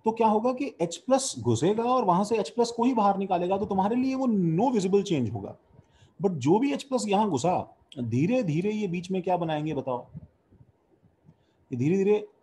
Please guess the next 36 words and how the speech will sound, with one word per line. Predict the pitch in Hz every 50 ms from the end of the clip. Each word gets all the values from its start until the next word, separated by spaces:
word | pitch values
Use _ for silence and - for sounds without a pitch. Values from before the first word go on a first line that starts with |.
| _ -
जितने | 135 135 143 180 208
भी | 226 247
घुसेंगे, | 226 175 143 151 156 165 165 160
कम | - - 180 208 214
घुसेंगे, | 165 139 147 147 165 180 170
but | 160 151
जितने | 127 139 131 151 180 196
भी | 196
घुसेंगे | 147 120 117 135 139 147 139 143 147
तो | - -
एसओ | - 127 117 139 135
थ्री | 139 139 135 135
एच | 135 135 135
बनाएंगे, | 117 117 120 123 151 185 202 165 120 - _ _ _ _ _ _ _ _ _
plus | - 135 120 - -
charge | - 127 123 120
यहाँ | 123 123 127 160 170 170
पे | 139 - - _ _ _ _ _ _ _
इस | 113 113 - -
form | - 135 151 175 170
में। | 127 107 - - _ _ _ _ _ _ -
And | 170 170
अब | 180 170 - -
की | 208
बार | 196 185 175
इसमें | 170 - 190
से | 175 175
निकलेगा | 156 151 156 180 185 180 180
ज्यादा | 160 156 156 160
speed | 160 - - 160 165 151
से, | - 139
क्या | - 147 139
बताओ? | 123 117 - 95 - - - _ _ _ _ _ _ _ _ _ _ _ _ - - - - _ _ _ _ -
एसओ | 113 123 123
थ्री | 123 - 101 98
H, | 95 - - -